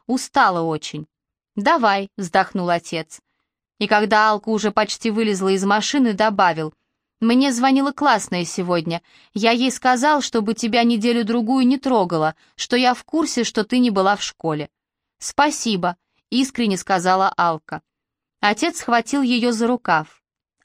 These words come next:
«Ал», попросил он, «если нужна помощь, ты лучше ко мне, хорошо? Ты же ни во что не вляпалась. Я все-таки полицейский,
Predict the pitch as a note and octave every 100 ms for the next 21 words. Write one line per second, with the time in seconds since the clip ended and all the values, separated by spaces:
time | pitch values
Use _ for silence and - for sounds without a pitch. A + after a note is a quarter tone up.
0 | - C4 G3+ D#3+ - E3+ F3 F3 - F#3+
1 | F3+ D#3+ - _ _ _ _ - B3+ C4
2 | C#4+ C4+ B3+ B3+ A3+ A3+ D#4 C#4+ G3 -
3 | - _ _ - C4 D4+ - C4 D4+ D#4
4 | C#4 E3+ - F#3 D#3 - C#4 C#4+ _ _
5 | _ _ - B3+ A#3 A#3+ A#3+ A#3+ B3+ -
6 | F4 C4+ A3 A#3+ C#4+ G#3+ E3+ D#3+ - _
7 | _ _ - G#3 G#3 - A3+ A#3 A3 A#3+
8 | A#3+ - D#4+ B3+ - - F#3 -